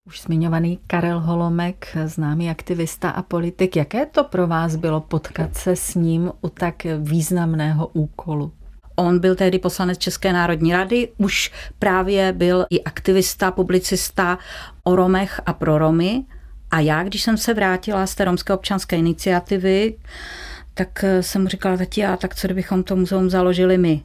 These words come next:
Speaker 2: Hnedka se chytnula a říkala: „No, vždyť my už za svazu jsme to zakládali.“ Táta, on byl dost takový radioaktivní jak já, jeho nebylo potřeba moc motivovat <laughs> ničem, on už sám konal a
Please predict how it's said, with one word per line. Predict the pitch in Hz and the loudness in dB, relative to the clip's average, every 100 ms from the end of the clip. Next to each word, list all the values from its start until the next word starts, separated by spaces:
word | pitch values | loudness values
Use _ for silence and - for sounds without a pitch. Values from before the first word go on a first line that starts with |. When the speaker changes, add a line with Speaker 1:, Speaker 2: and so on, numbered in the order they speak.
| - | -4
Speaker 2:
Hnedka | 190 202 - 202 | -2 0 0 -2
se | - | 0
chytnula | 185 202 - 202 190 | 0 -2 0 0 2
a | |
říkala: | 190 202 | 2 2
„No, | 220 | 2
vždyť | 233 226 | 2 2
my | 240 | 2
už | 226 | 2
za | 220 | 0
svazu | - 262 254 | 0 0 0
jsme | 226 226 | 0 -2
to | 226 | 0
zakládali.“ | 220 214 214 208 202 196 196 - - - | -2 -2 0 2 2 0 -2 -8 -14 -8
Táta, | - 156 160 180 | -2 0 2 0
on | 190 | 0
byl | 185 185 - | 0 0 0
dost | 175 - - | -4 -2 -6
takový | 185 190 185 | -2 2 4
radioaktivní | 175 175 175 175 - 175 175 | 4 2 2 0 -2 0 2
jak | 180 175 | 2 0
já, | 165 160 170 170 | 2 2 2 0
jeho | 175 160 180 | 2 2 2
nebylo | 165 170 170 | 2 0 -2
potřeba | 165 - 185 170 165 | -2 -2 0 2 2
moc | 165 - | 2 0
motivovat | 170 156 180 170 165 214 214 | -2 0 2 2 2 0 -2
<laughs> | |
ničem, | 208 214 - 233 208 | -4 -2 0 0 2
on | 208 | 2
už | 214 - 220 | 2 0 -2
sám | 151 156 175 | 0 0 -2
konal | - 151 151 165 | 0 2 2 0
a | 165 147 | 0 -4